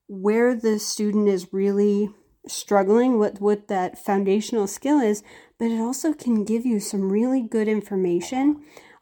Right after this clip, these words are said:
on how you can fill those gaps more effectively, which means quicker rebound and the kiddo is progressing faster. We all like that. The next thing is, step three,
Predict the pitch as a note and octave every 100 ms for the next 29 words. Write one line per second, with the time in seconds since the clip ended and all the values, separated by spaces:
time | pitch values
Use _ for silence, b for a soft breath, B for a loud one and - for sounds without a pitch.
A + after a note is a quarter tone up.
0 | _ A#3 A3+ G#3+ G3+ - - G#3 A3 A#3
1 | A3 A3 G3+ G#3 G3+ G3+ F#3 - F3 G3+
2 | D4+ - - _ _ - A3+ G#3+ G3+ G3
3 | B3+ C4 A3+ F#3 F#3 F#3 G3 G3+ _ -
4 | G#3 G#3+ G3+ G3 G3 - _ b b -
5 | A3+ G3+ F#3+ F#3 F#3+ F3+ E3+ E3+ F3+ F3
6 | F3+ _ F#3 F3+ F#3 F#3 F#3 - G3 A3+
7 | C4 F#3+ E3 E3 E3 E3 - - - _
8 | _ _ A#3+ G3+ E3+ A1 - - - -
9 | _ _ _ _ _ _ _ _ _ _
10 | _ _ _ _ _ b b b b b
11 | b b b b - C4+ D4 F4 - F4
12 | C#4+ G3+ F#3 F#3 G#3 - - - F#3+ F3+
13 | F3+